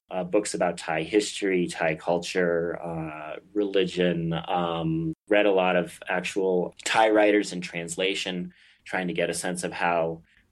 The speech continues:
Thais write about themselves. Then I went back to Thailand, uh, and spent, I guess, about a month there, traveling around in the country and talking to people and just trying to get a better, uh, physical sense of the place and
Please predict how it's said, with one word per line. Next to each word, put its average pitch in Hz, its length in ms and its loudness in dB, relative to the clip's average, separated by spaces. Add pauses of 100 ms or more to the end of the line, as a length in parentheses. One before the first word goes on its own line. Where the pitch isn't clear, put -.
(120)
Thais 95 420 2
write 90 200 0
about 85 240 -2
themselves. 87 920 0 (540)
Then 101 240 4
I 95 240 2
went 92 380 -4
back 98 280 0
to - 80 -14
Thailand, 85 800 -6 (100)
uh, 87 380 -6
and 180 180 -6
spent, 90 420 -4 (300)
I 107 60 -6
guess, 120 200 2
about 98 200 4
a 87 60 0
month 95 380 -2
there, 82 600 -4
traveling 95 420 0
around 90 260 0
in 85 80 -6
the 87 60 -8
country 87 640 -2
and 85 640 -8
talking 90 340 -2
to 87 40 -2
people 90 460 -2
and 82 120 -4
just 90 160 -2
trying 90 200 0
to 85 60 0
get 85 180 2
a 82 40 4
better, 85 480 2 (120)
uh, 85 220 2
physical 95 500 0
sense 92 320 -2
of 87 100 -6
the 90 60 -4
place 85 520 2
and 82 680 -2